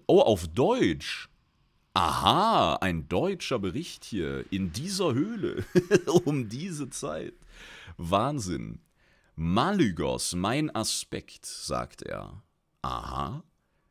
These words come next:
„Während die Draktür sich in sicherer Stasis befinden, führe ich meine langwährende Mahnwache über sie fort.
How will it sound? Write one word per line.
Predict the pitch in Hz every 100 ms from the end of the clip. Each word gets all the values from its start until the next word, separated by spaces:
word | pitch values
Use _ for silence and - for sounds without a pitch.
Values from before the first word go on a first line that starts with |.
| _
„Während | 143 175 196
die | 175
Draktür | 143 120 113 - - 101 123 180
sich | 143
in | - 92
sicherer | 78 175 185 143
Stasis | - - 151 110 80 - -
befinden, | 85 - 90 85 143
führe | 151 170 196 185
ich | 135
meine | 123 120
langwährende | 98 92 156 202 127 139 147 135 113
Mahnwache | 101 101 117 117 95 -
über | 101 92 90
sie | 87
fort. | - 78 60 58 -